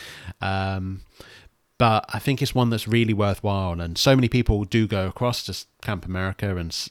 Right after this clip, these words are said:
uh, summer camps and in general to volunteer, to be up in front of the kids and have a real good time. So go out there, enjoy it, and find your favourite camper. Number eight on this list, I touched upon it earlier,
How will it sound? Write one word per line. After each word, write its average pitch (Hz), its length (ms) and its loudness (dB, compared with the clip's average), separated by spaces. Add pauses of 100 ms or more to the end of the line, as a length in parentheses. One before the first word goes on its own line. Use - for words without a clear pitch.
uh, 82 160 -6
summer 92 240 -6
camps 95 440 -6
and 78 220 -8 (500)
in 92 100 -6
general 87 500 -4 (180)
to - 140 -6
volunteer, 98 640 0 (320)
to 127 220 4
be 107 160 4
up 98 160 -2
in 107 120 -4
front 135 220 0
of - 60 -8
the 98 80 -6
kids 95 320 -4
and 90 80 -4
have 98 160 -2
a 92 40 -2
real 95 220 0
good 85 240 -6
time. 87 320 -4
So 87 300 -4 (800)
go 139 120 10
out 135 140 10
there, 110 360 4
enjoy 117 320 6
it, 98 280 0
and 98 140 -4
find 98 260 0
your 98 80 -2
favourite 90 300 -4
camper. 90 480 -4 (920)
Number 185 360 8
eight 156 300 6
on 123 80 6
this 107 180 2
list, 123 420 2
I 104 80 -2
touched - 340 -2
upon 107 240 -2
it - 80 -4
earlier, 113 460 2